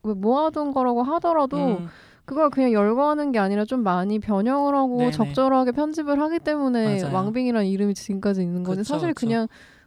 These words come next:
Speaker 1: 그게 뭐 긴 영화가 약간 유행이라고 해서 다
Speaker 2: 그쵸.
Speaker 1: 때려다 넣으면
Speaker 2: 본인이 인터뷰한 건 그냥 다 모아놓고
Speaker 1: 예,
Speaker 2: 오백 시간까지
Speaker 1: 예,
Speaker 2: 해버리면은
Speaker 1: 예, 예.
Speaker 2: 의미가 없고.
Speaker 1: 그런 영화들을 <clears throat> 찍진 않아요, 왕빙은
Speaker 2: 음.
Speaker 1: 확실히. 예.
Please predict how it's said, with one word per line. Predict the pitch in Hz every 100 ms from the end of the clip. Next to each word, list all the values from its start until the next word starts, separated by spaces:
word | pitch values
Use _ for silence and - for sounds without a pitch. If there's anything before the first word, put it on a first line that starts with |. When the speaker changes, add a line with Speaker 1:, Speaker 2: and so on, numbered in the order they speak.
| -
Speaker 1:
그게 | 262 262 262 220 _ _
뭐 | - 226
긴 | 254 262
영화가 | 320 320 302 277
약간 | 226 214 - 214
유행이라고 | 202 233 262 254 240 233
해서 | 233 226
다 | - 214 -
Speaker 2:
그쵸. | - 285
Speaker 1:
때려다 | 294 269 233
넣으면 | 190 196 214 214 202
Speaker 2:
본인이 | 190 202 196
인터뷰한 | 170 202 190
건 | 175
그냥 | 160 151 156 147
다 | 143 - 170
모아놓고 | 156 165 156 -
Speaker 1:
예, | 147
Speaker 2:
오백 | 214
시간까지 | 208 190 180 165 165 147 135
Speaker 1:
예, | 208 196
Speaker 2:
해버리면은 | 185 185 185 170 175
Speaker 1:
예, |
예. |
Speaker 2:
의미가 | 143 165 226
없고. | 233
Speaker 1:
그런 | 269 269 320 294
영화들을 | 220 220 233 240 240 233 226 226 226 220 220 220
<clears throat> |
찍진 | 247 - 262
않아요, | 185 160 175 170
왕빙은 | 156 156 156 151 151
Speaker 2:
음. |
Speaker 1:
확실히. | 196 120 175 160 151 -
예. | 160 156